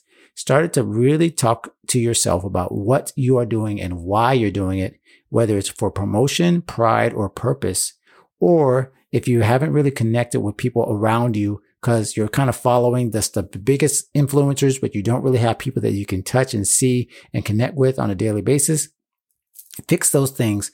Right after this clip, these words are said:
so that you can visualize your goals and really move forward with confidence in your creative life. That's been our creative checkup for today. As I said, hopefully you're going to make sure to follow this show, stay connected with us on our YouTube and everything else. All the links are there in our show notes,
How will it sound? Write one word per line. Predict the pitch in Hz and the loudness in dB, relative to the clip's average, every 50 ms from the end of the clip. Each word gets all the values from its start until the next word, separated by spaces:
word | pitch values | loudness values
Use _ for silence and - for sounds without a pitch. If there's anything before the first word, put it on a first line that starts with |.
| _ _ _ | _ _ _
so | - - | -6 -2
that | 110 127 123 127 | 0 0 0 -2
you | 123 113 | -2 -2
can | - 107 98 | 0 -2 -2
visualize | 87 85 101 131 143 175 170 156 139 135 139 123 | -2 0 0 0 2 2 2 2 2 2 2 2
your | 131 127 | 0 0
goals | - 113 98 95 98 - | 2 0 -2 -2 -4 -6
and | - 101 98 90 95 | -6 -6 -6 -2 0
really | 110 131 143 156 151 | 0 2 2 2 2
move | 135 123 123 123 117 | 2 2 2 0 0
forward | - - 117 110 104 110 - | -2 0 0 2 2 0 0
with | - 98 95 - | -2 -6 -6 -6
confidence | - - - 120 127 131 - - 101 92 90 - - - _ _ _ _ _ _ _ | -12 -4 0 0 0 2 0 0 -2 -2 -2 -6 -10 -14 _ _ _ _ _ _ _
in | - 131 117 117 117 117 | -2 0 2 2 0 0
your | 117 110 104 98 98 101 | 0 0 0 0 0 -2
creative | - - 104 - 98 98 98 95 - | -2 -4 -4 -2 -2 -4 -4 -4 -4
life. | 92 87 80 78 - - _ _ _ _ _ - - - _ | -2 -2 -2 -4 -6 -10 _ _ _ _ _ -20 -20 -20 _
That's | - 147 147 147 | 0 0 0 0
been | - 165 160 | 0 0 0
our | 160 151 | 0 0
creative | 143 - 143 143 135 131 | 0 0 0 0 0 -2
checkup | - - 135 135 123 - | 0 -2 -2 -2 -2 -2
for | - 123 | -4 -4
today. | - - 110 110 139 156 175 175 | -4 -4 -2 2 2 2 4 4
As | 156 127 117 | 2 2 0
I | 107 98 | 0 -2
said, | - - - 185 202 214 214 - _ - _ _ _ | -2 0 0 0 0 0 -4 -8 _ -20 _ _ _
hopefully | - 180 175 - - 170 156 | 0 0 0 2 0 0 2
you're | 135 127 | 0 0
going | - 117 107 101 | 0 -2 -2 -2
to | 95 | -2
make | 95 98 117 127 - | -2 -2 -4 -4 -4
sure | - - - 139 143 | -4 -2 0 0 0
to | - - 101 | 0 -4 -8
follow | - - 117 117 123 123 | -4 -2 -2 0 0 -2
this | 120 107 101 98 | -2 -4 -4 -4
show, | - - - - 170 175 170 160 160 170 - _ - _ _ | -4 -4 0 2 2 2 4 2 0 -2 -6 _ -20 _ _
stay | - - - - 135 131 | -14 -6 0 0 0 2
connected | - 110 110 120 135 135 - 123 | 2 0 0 0 0 0 -2 -2
with | 120 123 120 - | 0 0 0 0
us | 117 117 - - | -2 -2 0 -2
on | 110 107 | -2 -2
our | 101 95 | -2 -2
YouTube | 101 120 156 165 156 - - 160 160 151 110 | -2 0 0 0 0 0 0 0 0 2 0
and | 101 107 | 0 0
everything | 113 104 107 - 104 107 110 | 0 -2 -2 -4 -4 -2 0
else. | 123 139 143 135 139 - - | 2 2 2 0 -2 -2 0
All | 113 120 139 147 | 2 4 4 4
the | 143 135 | 2 2
links | 117 120 120 120 - - | 0 0 -2 -4 -4 -4
are | 101 | -4
there | 95 101 107 110 - | -2 -2 -2 -2 -2
in | - 107 | -4 -4
our | 101 92 90 | -4 -4 -4
show | - - - 117 123 135 | -6 -4 0 0 2 2
notes, | 131 135 131 - - | 2 0 0 -2 -2